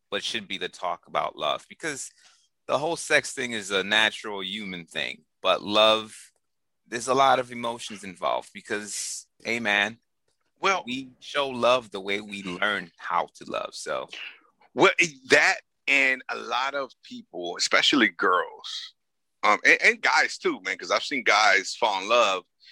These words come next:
Speaker 2: that get sex and love confused, man.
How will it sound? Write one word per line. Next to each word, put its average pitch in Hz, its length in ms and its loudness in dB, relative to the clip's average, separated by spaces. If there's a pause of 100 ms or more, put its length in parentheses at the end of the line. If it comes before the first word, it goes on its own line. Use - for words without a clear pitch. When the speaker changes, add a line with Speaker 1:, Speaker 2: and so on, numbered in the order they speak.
(320)
Speaker 2:
that 117 200 2 (160)
get 127 200 -2 (120)
sex - 520 -2
and 101 140 -6
love 104 420 0
confused, 95 680 -4
man. 92 320 0